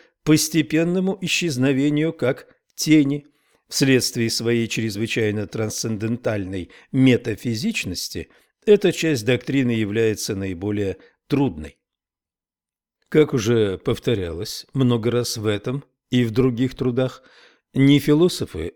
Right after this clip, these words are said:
ни мудрецы, ни адепты древности не являются теми, кого можно обвинить в идолопоклонстве.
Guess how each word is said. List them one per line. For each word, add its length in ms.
ни 200
мудрецы, 640
ни 160
адепты 460
древности 680
не 180
являются 540
теми, 300
кого 280
можно 320
обвинить 500
в 180
идолопоклонстве. 960